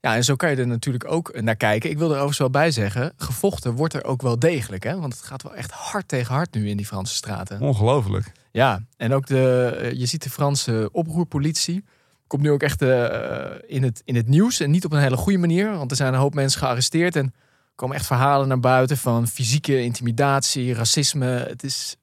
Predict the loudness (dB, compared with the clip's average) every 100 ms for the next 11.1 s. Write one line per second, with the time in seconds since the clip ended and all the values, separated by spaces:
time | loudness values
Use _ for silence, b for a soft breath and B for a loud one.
0 | _ _ -2 0 0 0 -2 -2 2 2
1 | 4 2 4 4 4 4 6 4 2 2
2 | 2 2 0 2 2 4 2 4 4 4
3 | 4 4 4 4 2 0 0 2 4 4
4 | 2 2 2 2 4 2 4 4 4 4
5 | 2 0 2 2 2 0 2 2 4 2
6 | 4 4 2 0 0 2 4 4 4 2
7 | -2 0 2 4 4 4 2 2 4 4
8 | 4 4 4 4 2 2 2 0 2 2
9 | 2 2 2 2 2 2 2 2 2 4
10 | 4 4 2 2 2 2 0 0 0 0